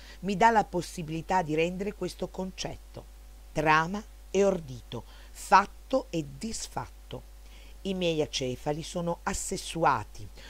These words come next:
non ci sono peni, seni, vagine, ma in alcuni casi la loro sessualità emerge dal simbolismo culturale.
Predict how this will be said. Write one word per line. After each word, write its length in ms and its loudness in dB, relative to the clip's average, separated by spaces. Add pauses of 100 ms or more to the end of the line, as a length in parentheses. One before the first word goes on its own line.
(120)
non 220 0
ci 120 0
sono 260 0
peni, 540 2
seni, 560 0
vagine, 600 -4 (340)
ma 380 4 (100)
in 180 -4
alcuni 420 -4
casi 520 -4 (320)
la 140 4
loro 240 8
sessualità 960 0
emerge 580 0
dal 200 2
simbolismo 720 0
culturale. 760 -4